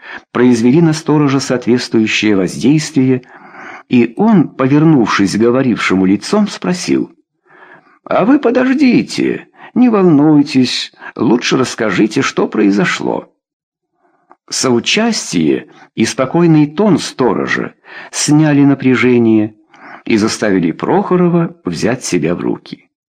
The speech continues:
Он срывающимся голосом изложил всё, что произошло за прошедшую неделю на могиле жены. Сторож оказался хорошим собеседником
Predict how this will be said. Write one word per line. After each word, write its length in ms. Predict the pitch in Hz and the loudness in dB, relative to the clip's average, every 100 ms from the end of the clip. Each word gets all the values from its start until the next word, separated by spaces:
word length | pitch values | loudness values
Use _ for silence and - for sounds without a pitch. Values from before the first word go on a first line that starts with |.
| _ _ - - - | _ _ -20 -16 -6
Он 180 | 147 156 | 0 0
срывающимся 920 | 151 143 156 165 147 - 143 139 147 | 2 2 2 4 2 2 2 2 0
голосом 540 | 123 143 151 139 135 120 | 0 2 2 2 0 0
изложил 460 | 131 127 135 139 139 | 2 2 2 2 2
всё, 440 | - - - 147 | 0 -6 0 0
что 240 | 180 - 160 | 0 -2 -2
произошло 640 | 156 147 131 131 - 131 | 2 2 2 -2 -2 -2
за 120 | 117 | -2
прошедшую 640 | 117 113 - 104 - 95 87 | -4 -4 -2 -2 -2 0 2
неделю 640 | 85 76 135 156 151 139 - - - | 0 0 2 4 4 0 -4 -18 -6
на 160 | 104 107 | -2 0
могиле 420 | 104 92 107 98 | 0 2 2 2
жены. 420 | 85 73 65 53 - _ _ _ - - - - | 0 -2 -2 -4 -8 _ _ _ -20 -20 -20 -10
Сторож 520 | - - 160 175 156 | -8 -2 0 2 0
оказался 540 | 156 143 147 139 - | 0 0 0 0 -2
хорошим 580 | 123 117 117 151 156 139 | -2 0 0 0 0 0
собеседником 1000 | 135 123 120 - 143 135 76 - - - | 0 0 0 0 2 2 0 -4 -8 -10